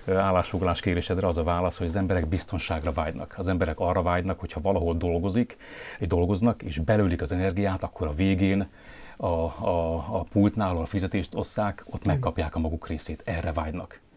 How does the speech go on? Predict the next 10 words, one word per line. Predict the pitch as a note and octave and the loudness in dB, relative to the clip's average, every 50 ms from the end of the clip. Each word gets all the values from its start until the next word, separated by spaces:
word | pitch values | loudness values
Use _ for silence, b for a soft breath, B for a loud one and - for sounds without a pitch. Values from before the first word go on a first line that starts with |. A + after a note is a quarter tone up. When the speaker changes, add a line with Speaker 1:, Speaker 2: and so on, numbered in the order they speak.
| b b | b b
Speaker 1:
És | b - - | b -8 -6
a | - | -2
Forever | - G2+ F#2+ F#2+ E2+ D#2+ E2+ | 0 2 2 2 0 0 0
ilyen | E2+ E2 D#2+ D#2 D2+ | -2 -2 -2 -4 -6
cég. | - - - - - - - B B B B B B B B B | -10 -10 -10 -10 -12 -12 -18 B B B B B B B B B
A, | B G2 | B 4
a, | F2 F2 F2 - - F2 E2+ E2+ E2+ E2 E2+ F2 F#2 G2+ | 4 6 6 4 4 4 4 4 4 4 4 2 0 -2
az | - - D#2 D2+ G#2+ | -6 -6 -6 -2 0
iszonyatos, | A#2+ - - G2+ F2+ F2 D#2+ - F2 E2 - - - - | 0 2 2 4 2 2 2 2 0 0 0 -2 -2 0
ö, | F#2 F2 F2 | 2 2 4